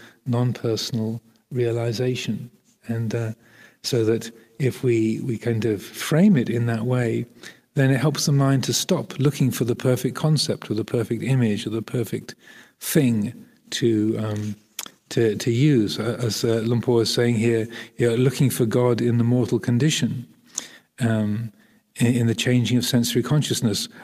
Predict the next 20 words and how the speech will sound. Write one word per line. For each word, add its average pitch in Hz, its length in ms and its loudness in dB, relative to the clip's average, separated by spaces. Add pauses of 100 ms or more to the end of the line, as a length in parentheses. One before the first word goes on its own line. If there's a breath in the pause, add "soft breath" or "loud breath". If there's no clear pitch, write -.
only 123 220 4
to 110 120 0
feel 117 280 2
totally 117 380 0
frustrated 110 600 0
and 110 100 -2
disappointed. 113 760 -2
So 110 180 -2
if 104 80 -8
you're - 300 -14
trying 127 220 2
to 123 80 4
describe 117 500 0
Dhamma, 123 480 2
you 123 120 2
know, 113 40 2
what 120 160 0
the 123 80 -4
Dhamma 120 340 2
is 113 520 2